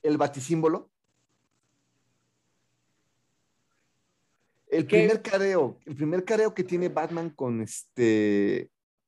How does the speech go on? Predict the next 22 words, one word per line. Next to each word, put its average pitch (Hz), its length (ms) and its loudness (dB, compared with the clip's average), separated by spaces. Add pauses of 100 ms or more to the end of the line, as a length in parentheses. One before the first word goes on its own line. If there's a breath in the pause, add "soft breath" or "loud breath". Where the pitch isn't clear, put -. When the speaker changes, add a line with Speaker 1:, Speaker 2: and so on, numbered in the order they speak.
(140)
Speaker 2:
Con 170 400 0
el 156 260 -2
Acertijo. 160 680 -6 (140)
Speaker 1:
con 139 120 2
el 131 80 2
Acertijo, 123 460 0
güey. 87 200 -10 (760)
Dices 123 520 -10
Speaker 2:
Porque 202 260 2 (200)
ahí, 254 460 2 (600)
como 208 240 0
ya 220 120 4
lo 269 80 4
mencionamos 208 540 -2
antes, 214 400 -8 (400)
ese 302 440 2
es 262 120 2
el 254 140 2
Batman 226 360 0
de 190 100 2
año 180 200 -2
cero. 160 340 -6